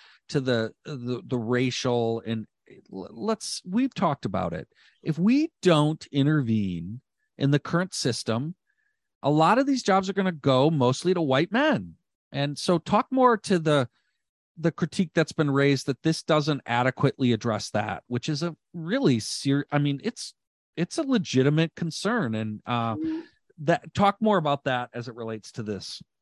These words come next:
Speaker 2: Yeah, and Citizen Action has been driving that debate in Wisconsin. So, uh, you know, led by our climate equity director, Raphael Smith, and our newest co-op,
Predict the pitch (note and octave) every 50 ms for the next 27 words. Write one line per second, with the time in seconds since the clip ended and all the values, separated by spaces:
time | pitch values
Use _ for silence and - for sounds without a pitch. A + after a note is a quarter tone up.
0 | _ - C#3+ E3 D#3 C#3 A#2 A2+ - - D3+ D3+ - - C#3 C3 C3 C3 B2 -
1 | - B2 G#2 G2+ G#2+ G2+ F#2 F#2 G2 G#2 G#2+ A#2+ C3 D3 C#3+ A#2 G#2+ G2 F#2 F#2+
2 | F#2 F2 - G2 E2+ F#2+ F#2+ F#2 - F#2+ F2 F2 - - - C#3+ D3+ D#3+ D#3 -
3 | - - E2+ E2 - - - - B2 A2+ G#2+ G#2+ G#2+ G#2 G#2 G2+ G2 - - G2+
4 | F#2+ F#2+ F#2+ F2+ F2+ F2 F2 - - G#2 G2 G#2 A#2 G#2+ F#2+ F2 F2 F2+ F#2 G2+
5 | G#2 G#2+ G#2 G2+ F2 G2 G2 F#2+ F#2+ F#2 F2 F2 - - A2+ G#2+ - G2+ G2+ G#2
6 | A2 - - A#2+ F#2 D#2 F#2+ F#2+ F2 - - G2+ F2+ F#2 F#2 F#2 F#2 - A2+ G2
7 | F2+ F2+ F2 - - A#2 A#2+ C#3+ D3 B2 - - F#2 F2+ F2 E2+ E2+ E2+ F2 F#2
8 | G2+ G#2 G#2 G2 F#2+ F2+ - - - - C3 C3+ B2 G2 E2 D#2+ -